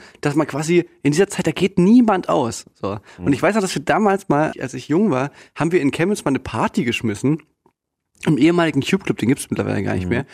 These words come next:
Speaker 1: Und das haben wir am sechsten ersten gemacht, halt auch genau eine Woche nach Silvester.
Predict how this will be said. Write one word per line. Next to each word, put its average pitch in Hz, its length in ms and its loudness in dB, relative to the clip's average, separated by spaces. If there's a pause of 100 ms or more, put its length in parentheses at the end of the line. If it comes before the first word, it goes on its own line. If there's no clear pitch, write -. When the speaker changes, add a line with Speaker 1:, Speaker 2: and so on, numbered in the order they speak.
(200)
Speaker 1:
Und 131 60 -4
das 127 120 -2
haben 175 80 4
wir 196 100 2
am 151 100 2
sechsten - 340 -2
ersten 139 320 0
gemacht, 110 160 0
halt 139 120 0
auch 151 240 -2
genau 160 220 4
eine 165 240 2
Woche 165 400 0
nach 143 480 0
Silvester. 170 500 0